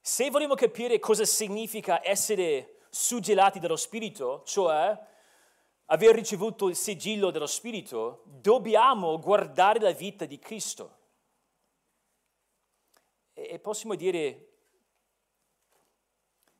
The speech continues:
che il sigillo per noi ruota intorno a due concetti,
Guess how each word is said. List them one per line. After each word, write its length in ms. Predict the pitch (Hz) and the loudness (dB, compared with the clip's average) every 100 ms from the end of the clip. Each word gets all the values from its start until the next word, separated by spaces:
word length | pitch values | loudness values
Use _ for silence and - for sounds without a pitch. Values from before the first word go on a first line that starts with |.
| _ _ _ _ _ _ _ | _ _ _ _ _ _ _
che 160 | - | -8
il 100 | 165 | -8
sigillo 540 | 165 185 165 185 214 202 | -6 -8 -8 -10 -4 -4
per 240 | - 160 | -4 -12
noi 500 | 156 170 160 139 123 - _ _ _ _ _ _ _ _ _ _ | -8 -8 -8 -10 -12 -18 _ _ _ _ _ _ _ _ _ _
ruota 480 | 135 139 175 208 196 | -12 0 0 0 -6
intorno 500 | 156 - 170 185 160 | -12 -6 -4 -4 -6
a 40 | |
due 180 | 131 147 | -10 -12
concetti, 640 | 147 123 - 113 - 90 | -14 -14 -12 -12 -14 -20